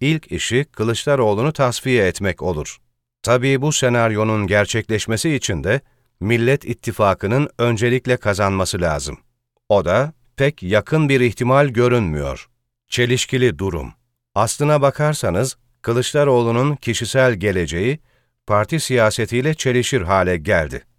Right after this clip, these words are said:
Kendisinin kazanma şansı yok. Başka bir adayın kazanması durumunda da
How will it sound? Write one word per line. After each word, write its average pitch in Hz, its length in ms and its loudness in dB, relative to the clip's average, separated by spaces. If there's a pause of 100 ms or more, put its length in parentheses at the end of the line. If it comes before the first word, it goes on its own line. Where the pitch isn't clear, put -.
(280)
Kendisinin 139 580 0
kazanma 135 480 2
şansı 101 400 -2
yok. 98 360 0 (420)
Başka 95 380 0
bir 151 200 2
adayın 127 340 2
kazanması 113 640 0
durumunda 107 500 0
da 110 180 0